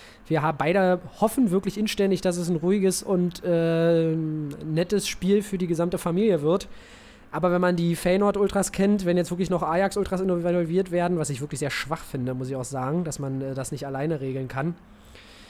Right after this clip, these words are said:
dann hoffe ich wirklich, dass man sich, äh, weiß zu, äh, benehmen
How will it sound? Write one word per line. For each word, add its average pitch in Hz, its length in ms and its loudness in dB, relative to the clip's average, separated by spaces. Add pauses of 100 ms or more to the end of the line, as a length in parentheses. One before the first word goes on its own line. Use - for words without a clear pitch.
(500)
dann 147 160 -2
hoffe 185 160 2
ich 180 80 2
wirklich, 196 220 2
dass 190 140 0
man 190 120 2
sich, 180 380 -4
äh, 170 260 2
weiß 165 440 0
zu, 190 480 2 (600)
äh, 170 220 2
benehmen 175 380 2